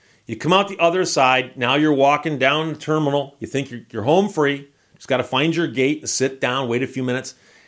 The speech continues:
And then as you line up and you're, and you're going through the tunnel to get to your plane,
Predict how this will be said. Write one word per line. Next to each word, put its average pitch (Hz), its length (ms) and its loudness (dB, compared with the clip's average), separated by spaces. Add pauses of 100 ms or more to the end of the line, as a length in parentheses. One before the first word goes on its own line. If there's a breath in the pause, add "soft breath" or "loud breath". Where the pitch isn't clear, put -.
(120)
And 113 160 0
then 151 140 4
as 160 140 -4
you 151 120 -2
line 135 320 2
up 175 220 -4
and 127 120 -2
you're, 123 120 0
and 127 140 -6
you're 117 120 -2
going 151 340 2
through 185 300 0
the 131 240 0 (640)
tunnel 131 480 -2
to 123 80 -4
get 151 240 0
to 151 80 -8
your 147 100 0
plane, 131 420 -4